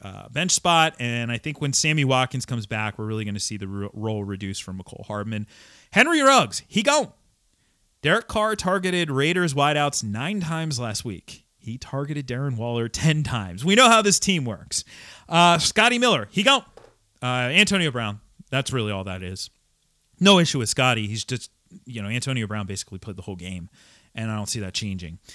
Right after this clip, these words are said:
Here's your streamers for the week. The Philadelphia Eagles going up against Dan Dimes.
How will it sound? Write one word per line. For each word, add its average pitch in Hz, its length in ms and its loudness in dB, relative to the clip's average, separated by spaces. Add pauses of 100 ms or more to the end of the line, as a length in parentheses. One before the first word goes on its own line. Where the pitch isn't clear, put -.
(300)
Here's 233 260 4
your 240 60 0
streamers 196 560 2
for 165 240 2
the 151 80 0
week. 139 320 0
The 127 80 -4
Philadelphia 180 680 2
Eagles 170 400 0
going 143 240 -2
up 135 160 -2
against 123 360 -6
Dan 127 340 -2
Dimes. 160 560 4